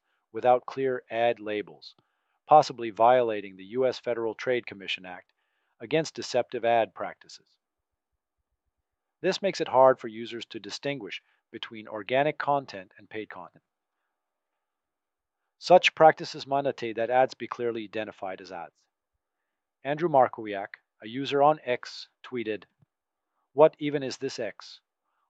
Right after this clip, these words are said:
On my following feed, we now just have random posts with no username,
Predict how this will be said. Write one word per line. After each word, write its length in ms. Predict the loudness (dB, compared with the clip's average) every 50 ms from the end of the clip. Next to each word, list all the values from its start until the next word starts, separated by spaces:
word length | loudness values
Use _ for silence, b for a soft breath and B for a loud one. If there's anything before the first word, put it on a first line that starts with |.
| _
On 100 | -2 2
my 140 | 4 4 2
following 420 | 6 6 6 6 6 4 0 -4 -6
feed, 320 | -8 -10 -10 -10 -10 -12 _ _ _ _ _
we 140 | -10 -6 0
now 180 | 2 2 2
just 220 | 2 0 -2 -2 -4
have 160 | -6 -4 -2
random 300 | -2 -2 -2 -4 -6 -8
posts 520 | -10 -10 -10 -10 -10 -14 -18 -18 -20 -20 _ _ _ _ _ _ _ _ _ _ _ _ _
with 180 | -4 -4 -4
no 220 | 0 2 4 4 4
username, 800 | 2 -2 -4 -4 -2 -2 -2 -2 -4 -4 -6 -6 -8 -12 -18